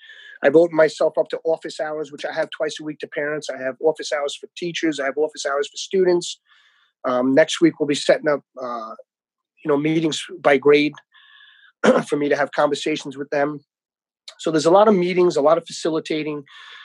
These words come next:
Um, we did just get our results in from the third quarter. And, um, you know, that grading piece was a little bit rough. So we're looking at students.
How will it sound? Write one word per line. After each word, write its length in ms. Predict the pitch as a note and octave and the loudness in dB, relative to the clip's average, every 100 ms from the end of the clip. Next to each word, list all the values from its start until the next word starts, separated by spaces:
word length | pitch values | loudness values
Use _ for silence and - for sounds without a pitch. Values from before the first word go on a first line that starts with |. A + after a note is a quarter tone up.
| - _ | -20 _
Um, 200 | B2+ C3 | -2 -2
we 120 | D3 D3 | 0 0
did 240 | F3+ F3+ | 2 4
just 220 | E3+ F3 | 4 4
get 120 | G3+ | 6
our 100 | F3 | 6
results 400 | D#3+ C#3+ D#3+ D#3 | 4 2 0 0
in 100 | E3 | -4
from 140 | C#3+ D3+ | -8 -8
the 100 | C#3 - | -8 -4
third 220 | D#3 C3+ | -4 -4
quarter. 380 | - D#3 D#3 F3+ _ _ _ _ _ _ _ _ - | -2 -2 -2 -8 _ _ _ _ _ _ _ _ -8
And, 420 | C#3 C3+ C3+ C3 | -4 -2 -2 -2
um, 460 | C3+ B2+ B2 B2 B2 _ _ _ _ _ _ - | -4 -4 -6 -8 -12 _ _ _ _ _ _ -4
you 80 | |
know, 60 | D3 | 0
that 200 | C#3+ D#3 | 2 0
grading 320 | E3+ E3 D#3 | 0 -2 -4
piece 280 | - E3 - | -8 -10 -8
was 100 | C#3+ | -6
a 60 | C#3+ | 0
little 180 | D#3 | 0
bit 140 | D3 D3 | 0 2
rough. 340 | D3 D3+ - - _ _ _ _ _ _ _ _ _ | 2 2 -2 -20 _ _ _ _ _ _ _ _ _
So 180 | - D#3+ | 0 4
we're 100 | D#3 | 6
looking 320 | E3 F#3+ G3+ | 4 4 4
at 120 | F#3+ | 4
students. 680 | - - F#3 E3+ D#3+ - - | 2 -6 -4 -4 -4 -8 -18